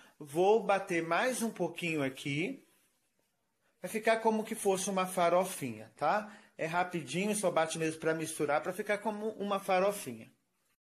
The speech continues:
Pessoal, então aqui já bateu, ok? A bolacha com a margarina. Tenho aqui já a minha forma.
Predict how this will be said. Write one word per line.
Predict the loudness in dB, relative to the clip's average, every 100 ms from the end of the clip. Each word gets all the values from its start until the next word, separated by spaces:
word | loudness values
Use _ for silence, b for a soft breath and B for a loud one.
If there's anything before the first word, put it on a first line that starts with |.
| _ _ _ _ _ _ _ _ _ _ _ _ b b b -2
Pessoal, | 4 8 6
então | 6 6
aqui | 6 4 2
já | 2 4 6
bateu, | 6 4 4 4 4 2 B B B -6
ok? | -2 2 4
A | 6
bolacha | 6 6 6 2
com | -2 0
a | 2
margarina. | 4 4 2 2 2 2 0 -2 B B _
Tenho | 4 6
aqui | 4 4 2
já | 4 6 8 6
a |
minha | 4 4 2
forma. | 2 2 4 4 2 -2